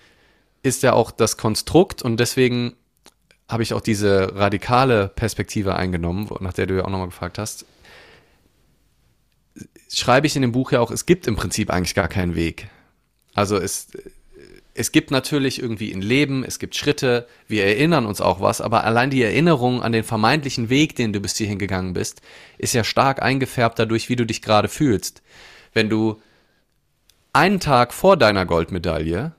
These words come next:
wirst du deinen Weg bisher wahrscheinlich anders erzählen, als wenn du dann die Goldmedaille hast. Dann wirst du nämlich sagen, ah ja, und das hat dazu beigetragen, dass ich jetzt erfolgreich bin.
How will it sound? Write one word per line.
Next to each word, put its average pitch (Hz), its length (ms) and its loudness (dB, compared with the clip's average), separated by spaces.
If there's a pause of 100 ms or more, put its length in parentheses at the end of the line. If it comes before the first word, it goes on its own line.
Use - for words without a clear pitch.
(480)
wirst 127 200 2
du 127 40 -6
deinen 107 260 0
Weg 139 240 2
bisher 139 560 0 (600)
wahrscheinlich 120 440 -4
anders 151 320 2
erzählen, 98 580 -2
als 117 200 -2
wenn 135 140 2
du 131 60 2
dann 120 140 2
die 113 120 0
Goldmedaille 107 580 4
hast. 113 200 -2
Dann 92 120 -2
wirst 95 140 -2
du - 20 -4
nämlich 95 100 -6
sagen, 92 200 -2
ah - 120 0
ja, 131 140 -6
und 117 200 -12
das - 180 -2
hat 147 120 -4
dazu 135 220 -8
beigetragen, 139 680 -4
dass 113 160 -6
ich 127 60 -6
jetzt 123 140 -6
erfolgreich 147 560 2
bin. 131 220 0